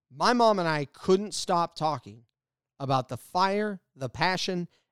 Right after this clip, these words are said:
and the relentless effort of one guy on B Y U's team. And that was Sione Takitaki. Because it was, it, it,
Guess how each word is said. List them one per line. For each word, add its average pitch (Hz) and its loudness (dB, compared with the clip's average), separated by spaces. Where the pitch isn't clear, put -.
and 131 -2
the 120 0
relentless 139 -2
effort 131 -6
of 117 -6
one 160 -2
guy 147 0
on 120 -4
B 120 -6
Y 113 -4
U's 110 -8
team. - -16
And 143 0
that 151 2
was 135 -4
Sione 147 -2
Takitaki. 123 -6
Because 151 4
it 175 -2
was, 170 2
it, 175 -4
it, 160 -6